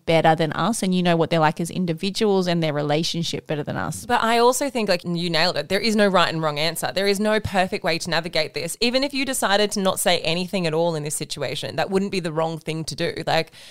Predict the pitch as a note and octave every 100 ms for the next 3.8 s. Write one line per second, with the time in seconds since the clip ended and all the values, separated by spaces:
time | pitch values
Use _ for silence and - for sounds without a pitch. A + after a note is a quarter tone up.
0 | - - G#3+ A#3+ G#3+ A3+ G#3 G#3 G3 F#3+
1 | F#3+ G3 - F#3+ F#3+ F3 F3 F3+ F3+ F3+
2 | F3 E3+ E3+ D#3+ D#3 - D#3+ E3 E3+ F#3
3 | F#3+ F#3 F3 F3+ F#3 E3+ D#3